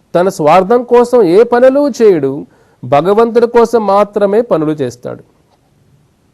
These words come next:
కష్టాలు వచ్చినప్పుడు కూడా వేరే దేవతల పైన కూడా ఆధారపడడు అని స్వామి చెప్తున్నాడు. అద్భుతమైన శ్లోకం ఇది.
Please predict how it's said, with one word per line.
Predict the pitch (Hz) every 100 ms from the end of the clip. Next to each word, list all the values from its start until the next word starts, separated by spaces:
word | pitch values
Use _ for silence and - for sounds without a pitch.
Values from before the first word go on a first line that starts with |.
| _ -
కష్టాలు | 185 - 220 220
వచ్చినప్పుడు | 220 220 226 226 233 226
కూడా | 233 226 233 247 254 - _ _ _
వేరే | 147 185 214
దేవతల | 190 131 175 214 214 226
పైన | 220 214
కూడా | 214 220 175
ఆధారపడడు | 160 156 151 147 139 127 123 131 139 131
అని | 123 139
స్వామి | - 135 123 120
చెప్తున్నాడు. | 117 - 120 - _ _ -
అద్భుతమైన | 143 143 185 196 185 147
శ్లోకం | 143 127 117 104
ఇది. | 98